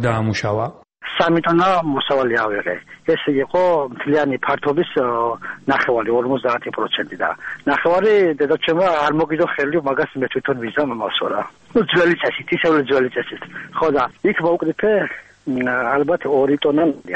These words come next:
Speaker 2: ალბათ. და, ა, მოსავლის ხარისხი იყო, გავყიდი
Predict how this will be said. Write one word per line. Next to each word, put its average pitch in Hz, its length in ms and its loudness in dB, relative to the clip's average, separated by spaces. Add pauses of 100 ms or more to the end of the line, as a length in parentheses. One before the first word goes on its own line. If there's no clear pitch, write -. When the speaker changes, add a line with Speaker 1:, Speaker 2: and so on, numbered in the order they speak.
Speaker 2:
ალბათ. 95 280 -4 (300)
და, 120 100 0 (400)
ა, - 80 0
მოსავლის 139 760 0 (260)
ხარისხი 156 600 -2
იყო, 165 200 0 (680)
გავყიდი 135 340 0